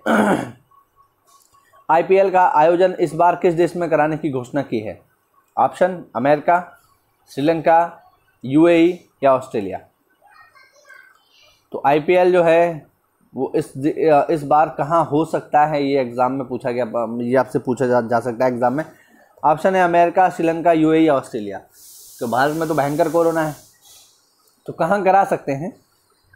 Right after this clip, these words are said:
तो ये संभवतः होगा इस बार यूएई में, United Arab Emirate, दुबई में होगा, ये ध्यान रखना। Media reports के अनुसार बीसीसीआई ने आईपीएल का आयोजन इस बार यूएई देश में कराने की घोषणा की है,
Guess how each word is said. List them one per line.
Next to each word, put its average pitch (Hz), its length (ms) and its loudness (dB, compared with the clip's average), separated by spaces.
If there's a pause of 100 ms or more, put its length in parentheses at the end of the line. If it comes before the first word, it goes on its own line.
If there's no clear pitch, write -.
(200)
तो 156 120 4
ये 185 240 4
संभवतः 190 460 0
होगा 170 380 2
इस 165 140 -2
बार 151 440 0
यूएई 135 400 2
में, 95 140 -12 (1120)
United 139 400 0
Arab 135 220 2
Emirate, 135 380 0
दुबई 123 260 0
में 127 120 -4
होगा, 113 200 -2
ये 120 140 -4
ध्यान 110 220 -6
रखना। 110 300 -12 (1700)
Media 175 260 4
reports 196 360 2
के 202 60 2
अनुसार 185 340 2
बीसीसीआई 175 580 2
ने 175 100 0
आईपीएल 165 440 2
का 160 80 4
आयोजन 160 320 4
इस 156 160 -2
बार 151 200 2
यूएई 151 320 2 (280)
देश 147 220 0
में 151 120 -4
कराने 143 300 0
की 147 80 -4
घोषणा 131 340 -2
की 135 180 -4
है, 147 240 -4